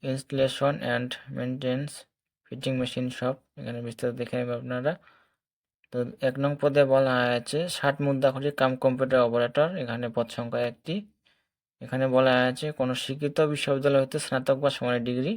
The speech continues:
কম্পিউটার প্রশিক্ষণ প্রাপ্ত। এখানে প্রতি মিনিটে ইংরেজিতে সত্তর শব্দ এবং বাংলায় পঁয়তাল্লিশ শব্দ। কম্পিউটার মুদ্রাক্ষরে প্রতি মিনিটে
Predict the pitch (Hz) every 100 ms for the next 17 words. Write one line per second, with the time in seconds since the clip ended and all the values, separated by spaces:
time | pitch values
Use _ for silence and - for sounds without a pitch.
0 | - 123 131 131 135 127 127 123 123 117
1 | - 170 226 _ _ _ _ _ _ _
2 | - 127 131 127 139 135 151 147 147 143
3 | 135 139 226 - _ _ _ 127 131 139
4 | - 135 131 139 139 135 143 - 123 123
5 | 123 120 131 135 127 135 127 - 117 123
6 | 139 226 _ _ _ _ _ _ _ _
7 | _ _ 127 127 147 143 143 143 143 143
8 | 156 160 - _ _ _ _ _ - 135
9 | 131 135 127 135